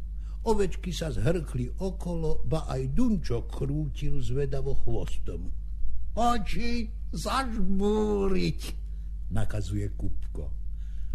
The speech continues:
A všetci hneď slúchli. Len Dunčo proboval klamať, ale pes je pes a človek mu nemôže mať za zlé. A tak prvý zbadal, že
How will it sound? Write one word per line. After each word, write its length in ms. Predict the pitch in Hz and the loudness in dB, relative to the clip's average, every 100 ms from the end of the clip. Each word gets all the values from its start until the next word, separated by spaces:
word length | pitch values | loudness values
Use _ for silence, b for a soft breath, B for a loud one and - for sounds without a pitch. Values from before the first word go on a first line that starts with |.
| B | B
A 160 | - 98 | 2 -2
všetci 480 | - 220 220 220 165 | -2 -2 0 0 0
hneď 240 | 196 202 | 0 -4
slúchli. 720 | - - 110 95 - 101 - - - B B B 120 | -6 -4 -4 -4 -6 -6 -4 -2 -2 B B B -2
Len 240 | 131 139 | 0 2
Dunčo 720 | 165 262 233 143 139 185 - - | 2 2 0 0 -2 -2 -2 -4
proboval 560 | 143 160 156 147 143 | -2 2 4 4 2
klamať, 580 | - 139 143 117 - - - - - - - | 0 -2 -2 -2 -4 -4 -4 -6 -6 -6 -6
ale 240 | 226 175 110 | -4 -2 -2
pes 240 | 165 160 | 2 4
je 160 | 156 151 | 4 0
pes 400 | - 107 - - B B B B | -2 -4 -4 -2 B B B B
a 160 | 123 | -2
človek 400 | 117 151 156 151 | 0 0 0 0
mu 160 | 135 143 | 2 2
nemôže 480 | 170 165 135 117 113 | 4 2 0 -2 -4
mať 200 | 113 123 | -2 -2
za 160 | - - - | -2 -2 -4
zlé. 320 | - - - - B B B B B - | -6 -6 -6 -6 B B B B B 0
A 80 | 147 | 0
tak 400 | - - - - - | 0 -2 0 2 2
prvý 480 | 294 277 240 180 | 0 0 0 0
zbadal, 800 | 123 135 147 156 151 160 202 254 B B B | 0 -2 -2 0 2 4 4 0 B B B
že 240 | - 123 | 0 0